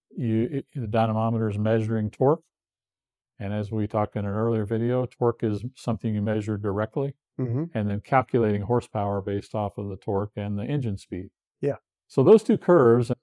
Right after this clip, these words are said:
Speaker 1: those are really the results of the engine that you built. That's the performance that you're gonna get. You get this much torque, and this is what the curve looks like.
Speaker 2: Mm-hmm.
Speaker 1: And this is, uh, the horsepower you're getting, and here's what the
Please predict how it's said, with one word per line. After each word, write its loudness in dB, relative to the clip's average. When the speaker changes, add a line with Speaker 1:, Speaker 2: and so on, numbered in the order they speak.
Speaker 1:
those 0
are 2
really 8
the 4
results 4
of 0
the -2
engine 0
that -4
you -2
built. -2
That's -2
the -2
performance 0
that -6
you're -4
gonna -4
get. -6
You -6
get -6
this -6
much -4
torque, 2
and -4
this -6
is -4
what -4
the -4
curve 0
looks -10
like. -8
Speaker 2:
Mm-hmm. -6
Speaker 1:
And -4
this -6
is, -2
uh, 0
the -2
horsepower 0
you're -2
getting, -4
and -8
here's -6
what -6
the -6